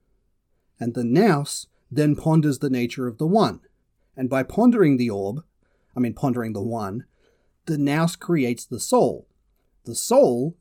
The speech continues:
then manifests itself as platonic solids. So a tetrahedron, a cube, octahedron, dodecahedron, and icosahedron.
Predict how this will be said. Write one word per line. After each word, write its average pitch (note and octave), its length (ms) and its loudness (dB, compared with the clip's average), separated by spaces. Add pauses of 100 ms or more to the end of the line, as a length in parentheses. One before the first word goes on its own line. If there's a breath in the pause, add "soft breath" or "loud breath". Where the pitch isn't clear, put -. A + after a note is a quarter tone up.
then G#3+ 220 2
manifests G3+ 580 2
itself C#3 500 -6
as C3 200 -4
platonic F3 680 -2 (140)
solids. A#2+ 760 -4 (440)
So A#2+ 420 -4
a A2+ 140 -8
tetrahedron, D3 800 -2 (100)
a - 80 -16
cube, F3+ 480 0 (360 soft breath)
octahedron, C#3+ 760 0 (140)
dodecahedron, C#3 920 -4
and C3+ 140 -6
icosahedron. B2 840 -6